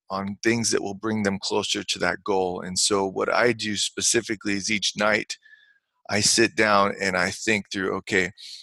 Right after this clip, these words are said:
what is my big picture goal at the moment that I'm working on? And what one or two,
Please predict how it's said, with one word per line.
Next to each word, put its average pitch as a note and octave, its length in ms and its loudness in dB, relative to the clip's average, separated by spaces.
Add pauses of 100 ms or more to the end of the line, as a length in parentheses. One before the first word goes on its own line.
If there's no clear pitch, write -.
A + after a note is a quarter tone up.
(180)
what A#2+ 240 4
is C#3 220 6
my A#2+ 120 6
big A#2 340 0
picture A2+ 360 2
goal G#2+ 400 4
at G2+ 160 -2
the G2 60 0
moment G2 460 0
that G2+ 120 0
I'm F#2+ 140 -2
working G#2+ 340 -4
on? A2+ 300 0 (520)
And A2 200 2
what C#3 320 4 (160)
one A#2+ 360 2
or A2+ 120 2
two, A#2+ 580 0